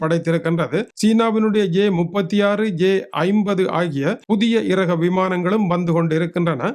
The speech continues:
பாகிஸ்தானுக்கு எஃப் சி முப்பத்தி ஒன்று என்கின்ற விமானங்களை இருபது வரை சீனா வழங்கி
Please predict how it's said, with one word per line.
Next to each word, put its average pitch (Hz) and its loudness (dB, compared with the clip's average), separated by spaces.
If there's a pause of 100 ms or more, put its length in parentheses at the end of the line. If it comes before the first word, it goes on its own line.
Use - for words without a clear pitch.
(320)
பாகிஸ்தானுக்கு 214 0 (180)
எஃப் - -2
சி 214 0 (140)
முப்பத்தி 180 -2 (180)
ஒன்று 202 2 (120)
என்கின்ற 180 0 (120)
விமானங்களை 180 0 (160)
இருபது 196 0
வரை 180 -2 (120)
சீனா 180 2
வழங்கி 170 0